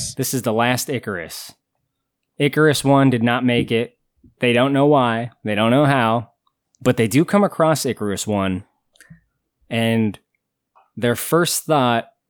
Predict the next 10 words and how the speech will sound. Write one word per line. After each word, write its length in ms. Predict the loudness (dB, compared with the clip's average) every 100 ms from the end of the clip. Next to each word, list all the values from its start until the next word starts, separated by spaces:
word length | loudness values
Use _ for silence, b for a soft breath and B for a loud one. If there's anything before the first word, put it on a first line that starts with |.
| _ _ _ B B B B
which 180 | -8 -6
is 100 | -6
kind 280 | -2 0 2
of 80 | 4
unspoken, 880 | 2 2 2 2 2 -2 -4 -6 -6
but 140 | -6
you 140 | -4 -6
feel 380 | -2 4 4
it, 200 | 2 -2 _ _ _ _ _ _ _ -4
is, 480 | 0 0 0 -4